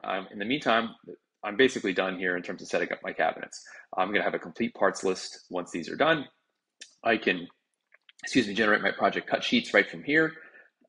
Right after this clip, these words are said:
Um, and I'm gonna go click here. This is the two D drawing section. So we're gonna take this project, and from these cabinets, we are gonna get a nice two D design. So a couple things, I'm gonna set my wall dimensions.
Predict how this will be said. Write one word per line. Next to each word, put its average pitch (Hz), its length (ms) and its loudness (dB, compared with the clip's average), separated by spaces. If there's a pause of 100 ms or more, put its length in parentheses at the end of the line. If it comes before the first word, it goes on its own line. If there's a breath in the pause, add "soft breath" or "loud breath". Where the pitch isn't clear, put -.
(120)
Um, 90 460 -2 (460)
and 95 680 -6
I'm 95 120 -6
gonna 90 140 -6
go 87 140 -2
click - 260 -4
here. 90 320 0
This 98 180 -4
is 95 120 -8
the 92 120 -4
two - 220 -4
D 131 80 2
drawing 92 340 -2
section. - 460 -10
So - 160 -6
we're 90 160 -2
gonna 87 180 -2
take - 280 -2
this 98 160 -6
project, 85 500 0
and - 120 -20
from 117 280 0
these 117 180 0
cabinets, - 720 0 (260 soft breath)
we 98 120 -2
are 90 140 4
gonna 82 320 -6 (280)
get 92 200 2
a 87 80 0
nice 82 220 -8
two 87 160 -6
D 78 140 -6
design. - 360 -10 (320 loud breath)
So - 120 0
a 120 40 6
couple 151 180 6
things, 120 200 4
I'm 110 100 6
gonna 110 160 0
set - 200 -4
my 101 120 2
wall 92 220 2
dimensions. 85 500 -8